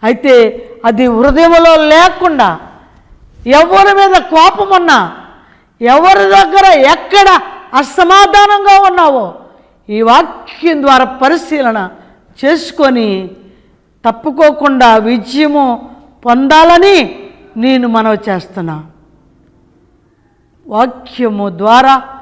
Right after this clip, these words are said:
విజయము పొందాలి. వాక్యము గొప్పది. వాక్యము గొప్పది.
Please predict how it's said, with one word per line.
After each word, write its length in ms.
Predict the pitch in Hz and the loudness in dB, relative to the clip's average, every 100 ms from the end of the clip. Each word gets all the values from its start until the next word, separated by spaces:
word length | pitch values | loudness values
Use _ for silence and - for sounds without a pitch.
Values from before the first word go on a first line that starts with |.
| - _ _ 185 | -20 _ _ -4
విజయము 560 | 240 - 214 247 220 | -4 -4 -6 -6 -6
పొందాలి. 640 | 214 190 175 160 151 151 175 _ _ _ _ _ _ _ _ _ _ - | -10 -10 -8 -10 -10 -14 -20 _ _ _ _ _ _ _ _ _ _ -14
వాక్యము 920 | 190 220 240 - 269 226 196 160 - - _ _ _ _ - | -6 -6 -6 -8 -6 -4 -6 -10 -16 -20 _ _ _ _ -14
గొప్పది. 720 | 170 247 254 240 170 151 156 _ _ _ _ _ _ _ _ | -6 -4 -4 -6 -6 -10 -14 _ _ _ _ _ _ _ _
వాక్యము 640 | 214 254 247 - 311 277 262 | -2 -2 -2 -6 -4 -2 -2
గొప్పది. 640 | 233 247 226 180 165 147 | -4 -4 -6 -6 -10 -12